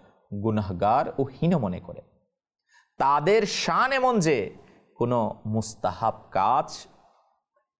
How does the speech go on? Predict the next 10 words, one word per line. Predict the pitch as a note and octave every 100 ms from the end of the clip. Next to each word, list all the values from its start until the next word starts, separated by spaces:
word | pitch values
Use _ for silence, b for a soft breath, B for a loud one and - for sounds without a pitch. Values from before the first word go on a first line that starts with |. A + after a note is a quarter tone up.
| _ _ _
ত্যাগ | C3 D#3+ F#3
করাকে | - C#3+ C3 B2+
তারা | G2+ G2+ A#2+ D3+
নিজের | G#2+ G#2 B2 A2+ F#2+
জন্য | G2+ G2+ B2+ D#3+
গুনাহের | G#2+ A2 F3 F3
কাজ | - G2+ -
বলে | F#2+ F#2
মনে | E2 C#2+
করতেন, | - - -